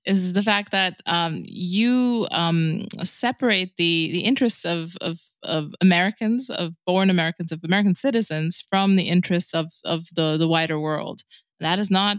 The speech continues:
something that a, a, a nice person does nowadays, you know? Uh, it's the idea that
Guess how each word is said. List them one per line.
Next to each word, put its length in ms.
something 640
that 160
a, 440
a, 40
a 20
nice 280
person 360
does 240
nowadays, 640
you 80
know? 240
Uh, 300
it's 300
the 240
idea 400
that 220